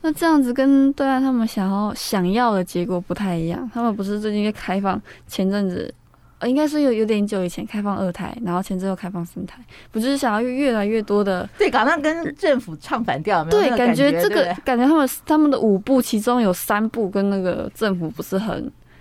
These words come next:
Speaker 1: 很同样，他们之前的政策很同调的，
Speaker 2: 嗯。
Speaker 1: 感觉是有点唱反调。
Speaker 2: 是，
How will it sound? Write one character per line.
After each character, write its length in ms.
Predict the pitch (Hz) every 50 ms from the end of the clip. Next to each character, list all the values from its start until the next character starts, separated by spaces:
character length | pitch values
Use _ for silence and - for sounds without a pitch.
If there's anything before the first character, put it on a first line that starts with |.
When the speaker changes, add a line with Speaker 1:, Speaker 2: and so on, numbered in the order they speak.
| - - - - - - - - -
Speaker 1:
很 540 | - - 220 190 185 175 170 165 - -
同 320 | 196 - - 202 180 180 185
样， 260 | 202 208 202 - - - - - -
他 160 | - 247 220 208
们 120 | 202 190
之 140 | 185 - 196
前 120 | 190 190 185
的 80 | 180
政 200 | - 196 185 185
策 160 | 175 185 180
很 480 | 185 226 220 175 175 165 - - - - -
同 280 | - - 160 165 175 -
调 220 | - 185 185 - -
的， 100 | - - _ _ - - - -
Speaker 2:
嗯。 80 | 240
Speaker 1:
感 120 | 247 180 170
觉 100 | 175 175
是 120 | 160 214
有 120 | 190 180
点 200 | 175 - - -
唱 240 | - - 233 190 185
反 120 | 202 - - - -
调。 200 | - - - - - _ -
Speaker 2:
是， 520 | - - - - - - 254 214 175 143